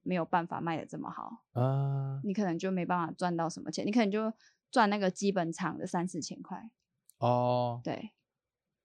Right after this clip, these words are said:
Speaker 2: 那这个拍摄的内容会，会影响到销量，对不对？
Speaker 1: 对。他们，呃，会以尺度来区分，像有一些女生她们可以拍到全裸。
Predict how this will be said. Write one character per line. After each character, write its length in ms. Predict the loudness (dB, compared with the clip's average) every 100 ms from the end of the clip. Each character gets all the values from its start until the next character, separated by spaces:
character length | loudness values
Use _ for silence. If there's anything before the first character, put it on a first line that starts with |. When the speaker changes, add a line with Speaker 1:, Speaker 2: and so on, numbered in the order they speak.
| _
Speaker 2:
那 400 | 6 8 10 8
这 200 | 8 8
个 220 | 10 10
拍 320 | 10 10 10
摄 300 | 12 12 12
的 140 | 12 10
内 260 | 10 10
容 320 | 10 8 6 0
会， 160 | -8 -14 _ 0
会 260 | 10 10
影 80 | 10
响 240 | 6 6
到 140 | 8 8
销 320 | 8 8 8
量， 240 | 8 6
对 100 | 4
不 80 | 0
对？ 260 | 0 -4 -6 _ _ _ _ _ _ _ _ _ _ _ _ _ _ _ _ _ _ _
Speaker 1:
对。 280 | 6 6 2 _ _ _ _ _ _ _ _
他 80 | 4
们， 380 | 6 6 4 -2
呃， 300 | 0 2 2
会 220 | 4 6 6
以 180 | 4
尺 320 | -2 -2 0 0
度 220 | 0 2
来 180 | 2 0
区 380 | -4 -6 -6
分， 400 | -6 -4 -4 -4 -6
像 480 | 0 2 2 2
有 200 | 0 2
一 20 | 2
些 160 | 2
女 180 | 0 0
生 160 | -4 -4
她 80 |
们 200 | -2 -2
可 120 | -2 -4
以 120 | -4
拍 180 | -4 -4
到 140 | -4
全 340 | -6 -6 -6
裸。 180 | -6 -6